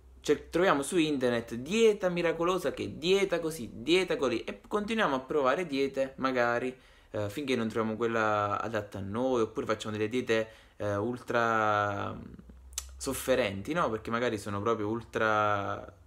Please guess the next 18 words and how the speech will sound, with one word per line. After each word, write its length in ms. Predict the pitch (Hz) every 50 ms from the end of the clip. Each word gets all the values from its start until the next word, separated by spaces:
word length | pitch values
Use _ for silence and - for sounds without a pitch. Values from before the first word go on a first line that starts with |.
| - -
dure 340 | - 120 127 123 113 101 101
da 140 | 101 101
tenere. 520 | 101 98 98 98 98 98 98 104 107 - - _ _ _ - - - - - -
Quando 240 | - 214 226 247 269
poi 120 | 277 226
in 60 | 180
realtà, 720 | 175 180 185 180 - - 202 165 131 110 - - - - - -
se 140 | - - 156
ci 140 | 156 175 156
pensi, 480 | 135 110 98 98 107 107 - - 117
alla 160 | 117 120 127
fine 160 | 135 185 175 131
è 20 |
un 80 | 113 110
fatto 220 | 131 135 - 156
di 100 | 139 135
buon 260 | 123 117 120 113 110 107
senso. 500 | 127 104 - - 98 - - 117 -